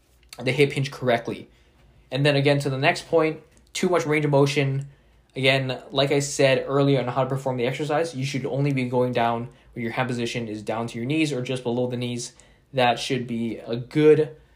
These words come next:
full active range of motion for most people. Of course, like I said, some people can go farther up, some people can go farther down. Just depends on the way you're built. But most people,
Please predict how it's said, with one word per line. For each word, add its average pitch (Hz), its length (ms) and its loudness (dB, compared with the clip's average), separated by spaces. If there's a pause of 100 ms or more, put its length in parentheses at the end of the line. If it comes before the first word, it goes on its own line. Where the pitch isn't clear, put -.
(560)
full 165 460 4
active 139 260 2
range 139 140 4
of 131 60 2
motion 123 300 -2
for 123 120 -4
most 120 260 0
people. 123 320 -2
Of 117 120 -4
course, 127 500 -2
like 117 140 -10
I 113 60 0
said, 120 260 0
some 120 140 -2
people 123 220 -6
can 117 140 -6
go 113 180 -2
farther 117 440 0
up, 175 180 2
some 139 140 -4
people 123 200 -6
can 117 140 -8
go 110 160 -6
farther 113 300 -2
down. 135 500 0 (260)
Just 143 160 -2
depends 139 320 2
on 127 80 0
the 127 60 -2
way 120 140 -2
you're 113 180 -4
built. 139 460 0 (520)
But 120 180 2
most 208 280 6
people, 110 460 -2